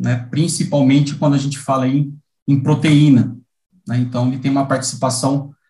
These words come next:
é, muito ativamente nesse sentido. Então, ah, é muito interessante e é mu-, e é preciso,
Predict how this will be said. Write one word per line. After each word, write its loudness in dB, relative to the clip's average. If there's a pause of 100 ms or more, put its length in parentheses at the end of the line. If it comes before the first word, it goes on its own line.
(220)
é, 0
muito 4
ativamente 2
nesse -2
sentido. -2 (800)
Então, 2
ah, 0 (100)
é 0
muito 4
interessante 0
e -4
é 2
mu-, 0
e 2
é -2
preciso, 0